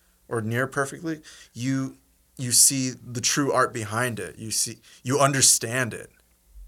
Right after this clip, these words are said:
And I think that's what happened or what is, was happening with, uh, with Charlie Bronson was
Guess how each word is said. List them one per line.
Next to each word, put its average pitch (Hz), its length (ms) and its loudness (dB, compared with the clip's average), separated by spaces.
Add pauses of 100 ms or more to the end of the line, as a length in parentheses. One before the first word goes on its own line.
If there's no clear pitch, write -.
(480)
And 127 80 0
I 123 80 2
think 120 180 -2
that's 120 180 4
what 113 160 0
happened 113 480 0 (500)
or 117 140 2
what 117 180 4
is, 113 160 0 (160)
was 117 180 0
happening 113 440 0
with, 110 220 -4
uh, 104 440 -6
with 110 140 -6
Charlie 110 260 -2
Bronson 107 580 -4 (380)
was 110 260 -2